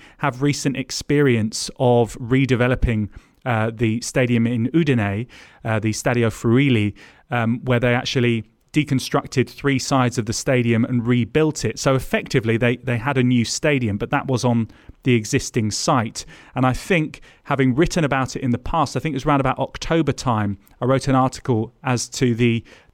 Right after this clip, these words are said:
the plans that are in place if Vicarage Road is to be, uh, redeveloped. You can read that on the, on the Athletic as well if you wish. Um, but I think basically what it means is, yes, there is a proposal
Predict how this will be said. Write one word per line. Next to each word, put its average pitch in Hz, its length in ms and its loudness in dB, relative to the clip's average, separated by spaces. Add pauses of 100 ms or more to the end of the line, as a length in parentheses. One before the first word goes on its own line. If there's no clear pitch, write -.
the 123 100 -2
plans 131 460 0
that 131 120 0
are 123 180 6
in 113 120 4
place - 640 -2
if 127 280 -2
Vicarage 123 480 -2
Road 127 480 0 (280)
is 123 160 -8
to 117 100 -8
be, 110 320 -2 (260)
uh, 123 140 -2
redeveloped. 117 600 0
You 127 60 -4
can 123 140 -4
read 123 200 2
that 120 120 0
on 123 120 -2
the, 117 260 -2
on 123 80 2
the 117 80 2
Athletic - 420 -4
as 110 100 -4
well 127 160 0
if - 160 -4
you 120 80 2
wish. 107 440 0 (340)
Um, 131 220 0 (100)
but 143 140 2
I 151 60 2
think 180 280 -2
basically 147 500 0
what 135 280 -2
it 131 80 -4
means 143 380 0
is, 113 280 -2 (240)
yes, 143 240 0
there 135 160 0
is 143 320 0 (200)
a 123 220 0
proposal 127 920 0